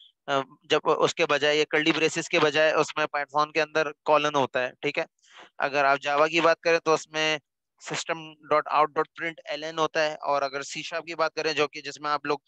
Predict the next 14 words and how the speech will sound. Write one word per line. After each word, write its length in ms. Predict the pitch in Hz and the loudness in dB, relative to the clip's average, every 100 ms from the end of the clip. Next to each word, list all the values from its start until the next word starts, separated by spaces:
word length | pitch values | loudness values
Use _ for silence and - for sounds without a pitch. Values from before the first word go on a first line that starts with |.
| - - - | -20 -20 -10
अ, 220 | 131 127 - | -4 -4 -4
काम 200 | 143 139 | -6 -6
कर 180 | 143 151 | -4 -4
भी 140 | 160 | -4
रहे 120 | 156 156 | -6 -8
हैं, 80 | - _ _ | -14 _ _
तो 60 | 165 | -4
उसमें 440 | 156 - 156 165 160 _ _ _ 156 | -4 -6 -10 -10 -10 _ _ _ -2
console 520 | 151 - 160 170 165 | -2 -2 -2 0 2
dot 120 | 156 156 | 2 2
write 320 | 143 143 151 147 | -2 -8 -8 -10
line 180 | 139 | -10
होता 240 | 127 123 | -10 -14
है 60 | 110 | -16